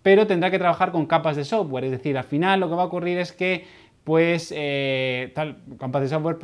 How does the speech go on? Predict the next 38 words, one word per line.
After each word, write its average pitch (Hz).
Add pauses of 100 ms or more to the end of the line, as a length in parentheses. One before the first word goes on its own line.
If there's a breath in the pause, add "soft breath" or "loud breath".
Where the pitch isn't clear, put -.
tales 139
como 143
el 123
sistema 117
operativo, 175
virtualiza-, 135
eh, 127
temas 113
de 123
virtualización, 165 (240 loud breath)
contenedores 156
o 131
networking. 104
Al -
final, 160
con 170
lo 165
cual, 180
va 170
a -
ser, 170
van 170
a 160
requerir 180
que 165
el 156 (140)
administrador 135
de 156
sistemas 165
también 156
tenga 151 (160)
capacidades 143
de 143
programación 139
para 147
programar 127
pequeños 123
scripts 185